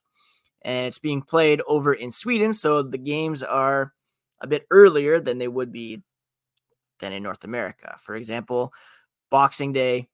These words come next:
Tuesday, December twen-, twenty-sixth, the, the Canadian team will be in action against Finland at eight thirty A M Eastern. So you're up on Boxing Day.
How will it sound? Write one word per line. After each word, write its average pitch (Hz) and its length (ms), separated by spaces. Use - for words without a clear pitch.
Tuesday, 156 380
December 123 400
twen-, 147 380
twenty-sixth, 156 640
the, 117 120
the 131 560
Canadian 165 400
team 151 460
will 139 120
be 143 140
in 139 80
action 143 460
against 127 340
Finland 135 600
at - 240
eight 156 260
thirty 131 600
A 131 280
M 113 340
Eastern. - 420
So 139 400
you're 117 240
up 143 160
on 135 140
Boxing 131 400
Day. 123 340